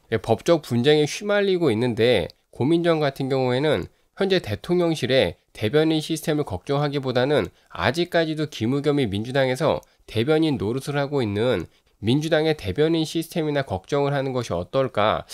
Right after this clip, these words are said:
뭐 이런 생각이 듭니다. 대변인이 입으로 똥을 싸는 게 대변인이 아니지 않습니까? 하긴 뭐 이재명의 대변인이면은 이재명의 입이란 얘기인데, 예, 거기에서 정상적인 얘기가 나오는 것도,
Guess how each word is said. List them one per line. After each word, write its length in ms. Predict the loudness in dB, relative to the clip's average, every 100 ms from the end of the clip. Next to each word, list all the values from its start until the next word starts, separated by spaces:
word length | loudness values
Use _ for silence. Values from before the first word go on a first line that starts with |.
| -12 -6
뭐 100 | 0
이런 180 | 0
생각이 260 | 0 -2 -4
듭니다. 560 | -4 -4 -2 -2 -2 -6
대변인이 640 | -2 0 2 2 2 2
입으로 340 | 0 0 -2 -2
똥을 300 | -2 0 0
싸는 300 | -2 -2 0
게 80 | -2
대변인이 640 | -2 -2 -2 -2 -2 -2
아니지 320 | -2 -2 -2
않습니까? 760 | -2 -2 -6 -2 -2 -2 -4 -8
하긴 240 | -4 0
뭐 80 | 0
이재명의 580 | 0 2 2 2 0 -2
대변인이면은 920 | -2 0 2 2 0 0 2 0 -2 _ _
이재명의 540 | -6 -2 0 0 0
입이란 460 | -2 -2 0 0 0
얘기인데, 640 | -2 -2 -2 0 2 0 -4 _ -12
예, 40 |
거기에서 400 | -6 -2 -2 -2
정상적인 640 | -2 -4 -2 -4 -4 -2 -4
얘기가 300 | -2 -2 -2
나오는 340 | -2 -2 -2
것도, 440 | -4 -2 0 0